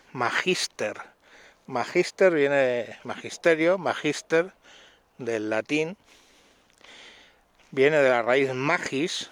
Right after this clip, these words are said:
que significa más o más que, y por tanto magíster es el que más sabe, o el que m-, sabe más que. Con lo cual los profesores se les asume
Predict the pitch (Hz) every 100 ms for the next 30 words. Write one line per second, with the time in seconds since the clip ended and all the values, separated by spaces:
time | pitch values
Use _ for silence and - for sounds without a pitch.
0 | - 135 - 117 147 143 151 135 - -
1 | _ _ - 135 160 139 - - - 120
2 | 135 147 - - 156 120 123 _ _ -
3 | - _ 160 135 135 160 170 165 160 131
4 | 185 - - 117 123 - - _ - -
5 | - 143 160 135 - 127 139 160 147 -
6 | - - _ _ _ _ _ - _ _
7 | _ - 127 123 165 226 - 143 123 117
8 | 120 117 123 123 123 107 160 143 131 147
9 | - - 135 110 - _ _ _ _ _
10 | _ - - - - - - - _ _
11 | _ _ - 110 113 156 202 185 202 175
12 | 170 185 185 - 170 156 147 - 175 160
13 | 156 147